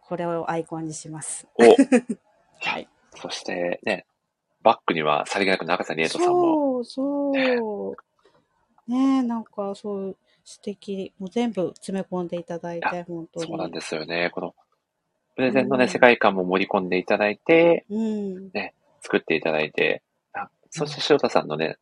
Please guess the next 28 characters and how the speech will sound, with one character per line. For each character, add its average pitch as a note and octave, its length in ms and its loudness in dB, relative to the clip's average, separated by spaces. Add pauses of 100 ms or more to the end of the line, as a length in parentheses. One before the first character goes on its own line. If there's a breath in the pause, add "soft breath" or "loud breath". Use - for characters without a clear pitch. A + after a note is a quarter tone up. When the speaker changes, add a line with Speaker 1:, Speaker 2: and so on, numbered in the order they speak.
Speaker 2:
あ - 100 -16
と - 420 -6
作 - 260 -6
風 E2+ 300 0
と F2 120 2
い E2 80 4
う - 20 -2
か、 E2 180 -6
画 F2+ 160 6
風 F2+ 140 0
も E2 340 2
ね、 G3 60 -12
Speaker 1:
う D#3 1500 -12
ん、 - 0 -
う - 0 -
ん、 - 20 -12
う - 20 -14
ん。 - 20 -20
Speaker 2:
テ F#2+ 160 4
イ E2+ 40 4
ス - 100 -10
ト F2 80 4
も E2 120 2
活 - 140 -4
か - 160 0
し - 60 -12
つ - 140 -4
つ、 - 380 0